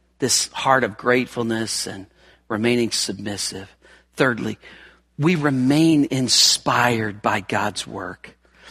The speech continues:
Notice what Ephesians two ten says.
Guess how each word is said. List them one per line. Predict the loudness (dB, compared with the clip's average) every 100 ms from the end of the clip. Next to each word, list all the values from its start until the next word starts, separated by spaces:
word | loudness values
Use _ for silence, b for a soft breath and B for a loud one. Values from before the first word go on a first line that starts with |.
| B
Notice | 0 2 2 2
what | 4 4
Ephesians | 4 2 2 2 0 -2
two | -4 -2 -2 -2 -6
ten | -4 -2 -2
says. | -4 -4 -4 -6 -12